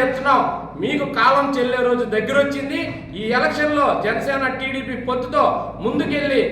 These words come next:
అఖండ మెజారిటీతో వెంకటగిరి సీట్ని కైవసం చేసుకోబోతుందని చెప్పి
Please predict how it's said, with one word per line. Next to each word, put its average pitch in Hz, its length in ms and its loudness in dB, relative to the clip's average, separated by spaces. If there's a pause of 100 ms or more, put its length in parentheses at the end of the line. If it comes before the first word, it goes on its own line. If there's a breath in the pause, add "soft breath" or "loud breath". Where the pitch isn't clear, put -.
(200)
అఖండ 277 280 -2 (120)
మెజారిటీతో 294 600 4 (320)
వెంకటగిరి 269 520 -2
సీట్ని 247 280 0 (320)
కైవసం 262 460 0
చేసుకోబోతుందని 226 800 -2
చెప్పి 220 260 2